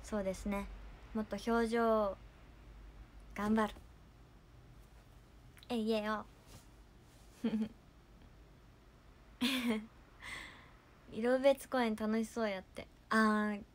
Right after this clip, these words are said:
ね、あのね、ファンのね、あ、十五日楽しみって。あ、十五日も出るの。楽しみ、ミクも。ファンのね、人がね、オンライン握手会でね、なんか、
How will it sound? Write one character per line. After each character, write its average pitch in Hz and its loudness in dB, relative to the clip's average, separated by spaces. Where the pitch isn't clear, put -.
ね、 277 10
あ 226 4
の 226 4
ね、 233 6
フ 339 6
ァ 359 12
ン 311 4
の 247 6
ね、 220 4
あ、 214 -2
十 240 -2
五 262 4
日 240 2
楽 226 2
し 233 -4
み 208 2
っ - -6
て。 - -12
あ、 294 8
十 269 8
五 320 8
日 285 2
も 220 2
出 214 4
る 202 0
の。 190 -8
楽 226 2
し 247 -2
み、 214 2
ミ 208 -4
ク 202 -8
も。 185 -8
フ - 6
ァ 370 12
ン 311 4
の 240 4
ね、 226 2
人 240 -2
が 208 0
ね、 202 -6
オ 226 -2
ン 233 2
ラ 254 4
イ 262 2
ン 254 2
握 262 0
手 - -10
会 202 -4
で 190 -8
ね、 202 -6
な 208 -2
ん 202 -6
か、 - -10